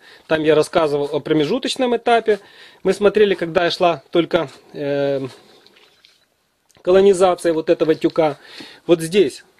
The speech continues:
обширные были места инфицирования, ввиду того, что по-другому, м, невозможно было инокулировать. Он инокулировался уже последним после посадки грибов, после <coughs> остывания.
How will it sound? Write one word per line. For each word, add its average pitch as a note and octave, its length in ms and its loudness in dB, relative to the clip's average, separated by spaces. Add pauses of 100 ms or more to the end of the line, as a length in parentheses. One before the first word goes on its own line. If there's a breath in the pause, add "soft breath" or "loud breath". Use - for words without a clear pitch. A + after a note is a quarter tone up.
(160)
обширные D#3 640 0
были D3+ 240 -2
места C3+ 580 -4
инфицирования, A3+ 760 -2
ввиду G3 240 -4
того, F#3+ 220 0
что F#3 120 -6
по-другому, E3+ 600 -2 (420 loud breath)
м, D#3+ 420 -12 (960)
невозможно F3+ 640 2
было C3 220 0
инокулировать. G3+ 600 -2
Он C#3+ 240 -6
инокулировался D3 680 0
уже C3+ 160 0
последним B3 480 -2
после G#3 260 -2
посадки F#3+ 420 -2
грибов, E3 440 0 (320 soft breath)
после F3 360 0 (260)
<coughs> - 440 0
остывания. F3 680 0